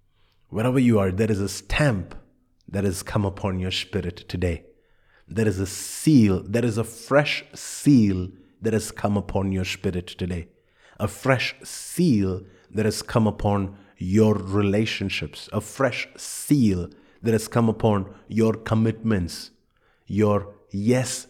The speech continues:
to God. There is a fresh seal that has come. Wow. Beautiful.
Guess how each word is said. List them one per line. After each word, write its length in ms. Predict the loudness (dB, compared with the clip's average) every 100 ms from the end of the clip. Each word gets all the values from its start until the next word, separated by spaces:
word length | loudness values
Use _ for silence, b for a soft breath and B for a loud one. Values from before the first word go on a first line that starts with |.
| -2
to 80 | 0
God. 400 | 2 0 0 -4
There 140 | 0 2
is 80 | 2
a 80 |
fresh 560 | -2 -4 -4 -2 -4 -8 -12
seal 800 | -12 -10 -8 -2 2 2 2 0
that 140 | -4
has 180 | -6 -10
come. 300 | -12 -12 -14 -20 -20 _ _ _ _ _ _ _ _ -20 -20 _ -6
Wow. 400 | -4 -4 -8 -16 -20 -20 _ -20 _ _ _ _ -20 _ _ -4
Beautiful. 440 | 0 0 -2 -8